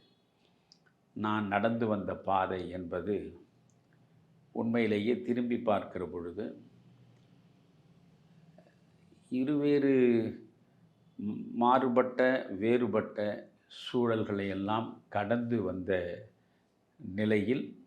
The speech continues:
இப்பொழுது உங்கள் முன்னால் நான் அமர்ந்து கொண்டு பேசுகிறேன். பிறப்பு, இறப்பு, இரவு, பகல் என்று இயற்கையில் எல்லாமே இரண்டு வகைப்பட்டதாகத்தான்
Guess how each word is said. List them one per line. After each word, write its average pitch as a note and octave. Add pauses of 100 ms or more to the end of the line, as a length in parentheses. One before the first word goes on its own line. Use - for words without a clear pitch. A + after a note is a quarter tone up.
(1300)
இப்பொழுது A2+
உங்கள் G2
முன்னால் G#2
நான் F2+
அமர்ந்து F#2
கொண்டு F2+
பேசுகிறேன். F2 (2500)
பிறப்பு, A#2+
இறப்பு, A2+ (960)
இரவு, G#2+
பகல் G2 (380)
என்று F#2+
இயற்கையில் B2+
எல்லாமே A#2+
இரண்டு A2+
வகைப்பட்டதாகத்தான் G2+